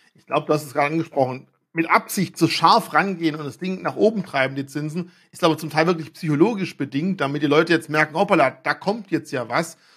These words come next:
So das typische „Whatever it takes.“ Und ich glaube, auch das ist das Thema, zwischen den Zeilen viel wichtiger mitzuhören, was die Notenbanker so sagen. Das sind ja wirklich nur kleine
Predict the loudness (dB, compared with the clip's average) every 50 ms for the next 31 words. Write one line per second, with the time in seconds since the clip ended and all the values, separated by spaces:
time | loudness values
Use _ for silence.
0 | _ _ 4 4 4 4 4 2 2 4 4 4 4 4 4 4 4 4 2 2
1 | 2 4 4 4 4 4 4 4 2 2 0 0 0 -6 -12 -18 -20 _ _ _
2 | _ _ _ _ _ -12 -2 2 2 4 4 4 2 4 4 4 4 2 0 -2
3 | -4 0 2 2 4 4 4 2 2 0 -4 _ _ _ _ _ _ -14 -6 -2
4 | -2 -2 0 -2 0 0 2 0 0 -2 -8 -4 0 2 4 4 6 4 4 2
5 | 2 0 -4 -10 -14 -16 -12 -6 -6 -4 -4 -2 -4 -4 -6 -8 -4 0 2 4
6 | 4 2 0 -4 -12 -12 _ 2 2 2 2 2 -2 0 2 2 2 2 2 0
7 | 0 0 -2 0 0 0 0 0 0 0 0 0 0 -2 -4 -6 -6 -4 -2 0
8 | 2 2 2 2 0 0 0 2 2 2 0 0 -2 -2 -2 -2 0 2 2 4
9 | 4 4 4 4 2 2